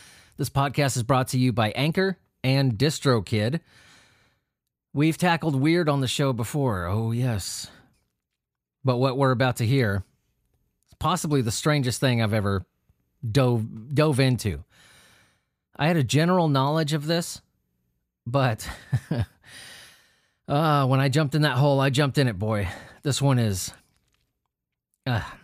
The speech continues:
uh, there's no words. I gotta, I gotta just tell the story.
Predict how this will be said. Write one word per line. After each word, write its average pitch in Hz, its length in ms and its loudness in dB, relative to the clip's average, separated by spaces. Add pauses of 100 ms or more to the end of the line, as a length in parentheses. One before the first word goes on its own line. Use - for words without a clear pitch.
(800)
uh, - 60 -6 (260)
there's 131 300 -2
no 147 160 2
words. 135 440 0 (1300)
I 131 80 0
gotta, 127 460 0
I 113 120 -4
gotta 107 360 -2
just 104 260 -8 (1120)
tell 107 140 2
the 101 100 -2
story. 104 400 0